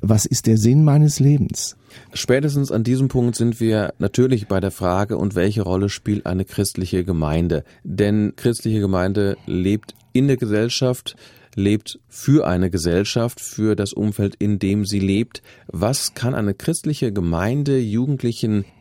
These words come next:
Speaker 2: bieten, damit sie entweder vom Komasaufen wegkommen oder auch gar nicht erst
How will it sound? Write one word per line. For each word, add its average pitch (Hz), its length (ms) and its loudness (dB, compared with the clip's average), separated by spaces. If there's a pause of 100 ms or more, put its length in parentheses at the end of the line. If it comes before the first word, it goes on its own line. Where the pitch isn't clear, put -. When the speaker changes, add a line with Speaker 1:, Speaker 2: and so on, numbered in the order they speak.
(100)
Speaker 2:
bieten, 160 440 0
damit 123 380 -2
sie 113 560 -2 (100)
entweder 113 400 -2
vom 104 240 -6
Komasaufen 98 580 -2
wegkommen 104 360 -4
oder 92 280 -2
auch 82 220 -4
gar 85 160 -2
nicht 85 140 -4
erst - 380 -6